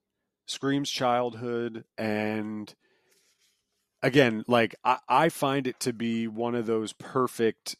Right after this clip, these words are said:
uh, it doesn't necess-, it fits into a sick day movie too, but it's, like, one of those movies that I feel like if you're just kinda, like, lounging around the home, like, let's say you're doing laundry even, or just something like that, it's, like,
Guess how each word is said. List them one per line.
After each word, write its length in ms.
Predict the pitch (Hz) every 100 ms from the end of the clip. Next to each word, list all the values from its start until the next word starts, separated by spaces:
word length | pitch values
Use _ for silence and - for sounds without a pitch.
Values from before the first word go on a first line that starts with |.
| _ _ 117
uh, 360 | 101 101 90 -
it 80 | 156
doesn't 320 | 190 175 156
necess-, 380 | 143 - 135 147
it 140 | 135 131
fits 280 | 160 151 147
into 220 | 147 147
a 40 |
sick 280 | 139 151 -
day 160 | 147 143
movie 260 | 143 135
too, 240 | - 143 139
but 100 | 120
it's, 140 | -
like, 120 | 127
one 200 | 110 131
of 60 | 143
those 180 | 139 107
movies 400 | 113 117 131 117
that 220 | 113 104
I 60 | 104
feel 280 | - 117 113
like 240 | 113 -
if 120 | 101
you're 140 | 104 120
just 220 | 123 -
kinda, 220 | 127 117
like, 360 | 107 101 92 - _ _ _
lounging 420 | 107 110 117 120
around 220 | 120 113
the 100 | 107
home, 300 | 110 113 113
like, 180 | 113 98
let's 140 | 120 -
say 60 | 131
you're 120 | 120
doing 260 | 120 113
laundry 480 | 95 110 120 110 113
even, 220 | 120 120 120
or 60 |
just 200 | - 165
something 220 | 196 180 143
like 180 | 110
that, 240 | 107 113 131
it's, 180 | 123 -
like, 180 | 160